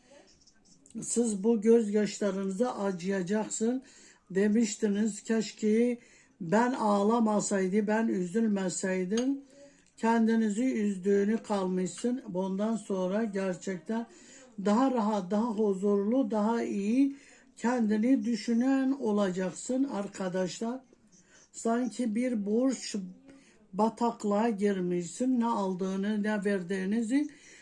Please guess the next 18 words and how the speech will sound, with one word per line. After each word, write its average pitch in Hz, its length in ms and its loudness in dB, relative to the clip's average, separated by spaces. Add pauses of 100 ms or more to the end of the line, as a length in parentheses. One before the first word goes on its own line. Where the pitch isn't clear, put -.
(160)
bilmiyorsun. 214 960 4
Sadece 214 920 -2 (580)
eve 233 520 0
getirdin, 214 840 2
yiyor. 202 640 2 (640)
Getirmediği 196 1000 0
de 302 240 0 (480)
yemiyorsun 226 1080 4
ama 247 440 2 (420)
işten 226 640 0
batmış 214 760 -2
bu 196 280 -4
kişi 190 680 -6 (500)
ve 208 340 0
sanki 196 800 -4
bir, 208 480 0 (420)
e, 196 280 -2
özel 196 920 -2